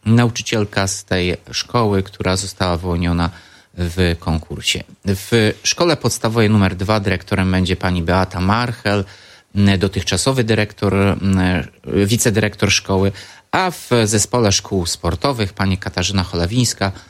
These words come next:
dotychczasowy wicedyrektor. Te wymienione przeze mnie panie zostały wyłonione w drodze konkursu. W przypadku czwórki, czyli szkoły podstawowej numer cztery, konkurs, e, nie został rozstrzygnięty. Trwa procedura w tej sprawie, to znaczy konkursu nie powtarzamy.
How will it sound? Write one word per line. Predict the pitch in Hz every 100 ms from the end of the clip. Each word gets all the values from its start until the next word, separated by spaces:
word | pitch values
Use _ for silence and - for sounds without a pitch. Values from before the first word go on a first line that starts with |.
| _ -
dotychczasowy | 180 139 - 113 104 98
wicedyrektor. | 95 - 98 90 82 - 85
Te | 87 - 151 143 120 -
wymienione | 107 110 107 110 117
przeze | 110 - 101
mnie | 101 90
panie | 85 107 107 101 - - -
zostały | - - 110
wyłonione | 101 98 98 95
w | 90
drodze | 92 92 95
konkursu. | - 95 - 87 -
W | -
przypadku | - - 190 - 143 127 101
czwórki, | - - 117 101 -
czyli | - 107
szkoły | 104 - 104 101 98 107 98
podstawowej | 104 - 101 104 104
numer | 101 95 98 - - -
cztery, | - - 110
konkurs, | 95 127 127 123 104 - -
e, | 101 98 95
nie | 135
został | 135 113 107 98
rozstrzygnięty. | 92 - - - 98 87 87 - 147 180
Trwa | - -
procedura | 131 123 - 110 120 113
w |
tej | - 107
sprawie, | - 147 147
to | -
znaczy | 127 117 -
konkursu | 135 127 117 -
nie | 107 139
powtarzamy. | 156 156 - 123 131 135 139